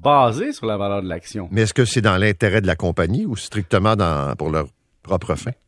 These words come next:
Speaker 1: Ben, c'est dans l'intérêt de la compagnie à court terme, du moins, parce que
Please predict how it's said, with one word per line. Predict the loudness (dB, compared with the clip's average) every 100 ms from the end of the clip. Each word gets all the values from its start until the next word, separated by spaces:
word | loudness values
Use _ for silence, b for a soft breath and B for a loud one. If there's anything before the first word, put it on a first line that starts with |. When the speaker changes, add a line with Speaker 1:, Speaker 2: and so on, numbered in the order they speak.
| _ -8
Speaker 1:
Ben, | -6 -4
c'est | -4 0
dans | 0
l'intérêt | 2 0
de | 0
la |
compagnie | 0 -2 0 0 0
à | -2
court | -4 -8 -4
terme, | -2 -2
du | -2 -2
moins, | -2 -2
parce | -6 -6
que | -2 -4